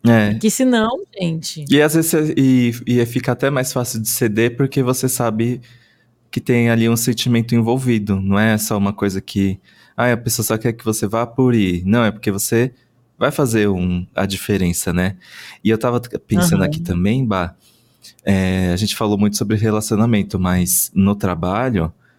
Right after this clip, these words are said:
Speaker 1: eu acho que é muito importante a gente se
Speaker 2: Uhum.
Speaker 1: impor, por, no sentido de que, por exemplo, quando você só vai aceitando o que você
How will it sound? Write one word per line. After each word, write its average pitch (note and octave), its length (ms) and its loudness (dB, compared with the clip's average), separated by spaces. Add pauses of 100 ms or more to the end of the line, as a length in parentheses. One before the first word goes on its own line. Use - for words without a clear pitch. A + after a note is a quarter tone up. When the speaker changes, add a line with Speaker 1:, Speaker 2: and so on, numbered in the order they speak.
(480)
Speaker 1:
eu G2 180 2
acho G2+ 180 -2
que - 60 -4
é G#2+ 40 0
muito G#2+ 260 2
importante B2 400 -2
a A#2 40 2
gente D#3 180 2
se E3 160 4
Speaker 2:
Uhum. - 80 4
Speaker 1:
impor, G2 380 0
por, G2+ 240 -4 (440)
no G#2 140 4
sentido G#2+ 480 0
de G#2+ 140 -4
que, G2+ 520 0
por G#2+ 180 -2
exemplo, F#2+ 540 -2 (480)
quando A#2 200 2
você B2+ 240 0
só C3+ 140 -2
vai A#2 200 0
aceitando G2+ 560 -2
o - 40 -2
que - 140 -18
você F#2 720 -2